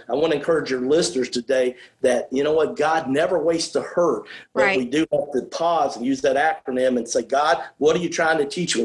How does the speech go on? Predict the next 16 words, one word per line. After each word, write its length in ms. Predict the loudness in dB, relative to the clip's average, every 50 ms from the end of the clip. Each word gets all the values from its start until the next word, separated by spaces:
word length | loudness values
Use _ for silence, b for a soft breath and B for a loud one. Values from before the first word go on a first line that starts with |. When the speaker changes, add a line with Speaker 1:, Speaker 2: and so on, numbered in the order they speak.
| 0 0
Speaker 1:
What 220 | 0 0 0 0
am 140 | 0 0 0
I 80 | 0 0
learning? 500 | 2 2 2 2 2 2 2 0 0 0
I 60 | 0
need 160 | 0 0 0
to 80 | -2 -2
listen." 560 | 0 2 4 4 4 2 0 -2 -4 -4 -6 B B B B B
And 160 | -6 -4 0
then 160 | 0 0 0 0
ask 400 | 0 0 2 0 0 0 0 0
others, 340 | 0 0 0 -2 -4 -2
"What 220 | 0 0 0 0 0
do 60 | -2
you 200 | -2 0 0 0
see?" 380 | -2 0 0 2 2 2 0